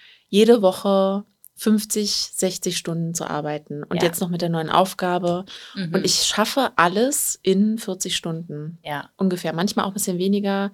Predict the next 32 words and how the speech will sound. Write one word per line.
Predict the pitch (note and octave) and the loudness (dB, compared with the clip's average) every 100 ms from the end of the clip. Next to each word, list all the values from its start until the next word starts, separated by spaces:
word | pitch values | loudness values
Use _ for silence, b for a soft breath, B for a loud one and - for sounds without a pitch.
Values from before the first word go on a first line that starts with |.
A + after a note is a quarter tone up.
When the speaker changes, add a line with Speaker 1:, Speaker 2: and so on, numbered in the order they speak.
| b | b
Speaker 2:
Mhm. | G3+ F3+ D3+ C#3+ - _ _ _ _ _ | -10 -8 -6 -8 -10 _ _ _ _ _
Speaker 1:
Kann | - E3+ | -8 -4
auch | E3+ | -4
sein, | E3 E3+ | -4 -6
dass | E3+ | -6
mal | |
ein | E3 | -8
bisschen | E3 E3+ D#3+ | -8 -8 -8
mehr | D#3+ F3 | -8 -8
ist. | F#3+ - | -8 -6
Aber | F3 E3+ E3+ E3+ E3+ E3+ B B B | -4 -2 0 0 -2 -4 B B B
ich | - G3 | -4 -2
hab | F#3+ | 0
gemerkt, | G3 F3 E3 F3+ G3 | 0 0 0 -2 -2
dass | F3+ F3 | -6 -6
ich, | - E3+ - - - _ _ _ _ _ _ _ _ _ _ | -4 -2 0 -2 -4 _ _ _ _ _ _ _ _ _ _
ja, | E3+ D#3 - | 2 2 2
wenn | F3 | 4
ich | G3+ | 6
mir | A3+ | 6
das | A3 G3+ | 6 2
vornehme, | - A3+ B3 A#3+ A#3 A#3 | 2 4 6 6 6 6
nicht | G3+ G3 - | 4 0 -2
zu | G3+ | -2
lang | F#3 F#3+ | 0 -2
zu | G3 | -4
brauchen, | F#3 F3+ F#3+ F#3 - _ _ | -6 -6 -4 -6 -8 _ _
also | F#3+ F3 | -2 -2
wirkt | F3 F3 | -4 -4
das | - | 0
Wunder. | G3 A3+ A#3+ A#3+ B3+ _ | 2 4 2 0 -6 _
Speaker 2:
Ja. | - E3 | -6 -6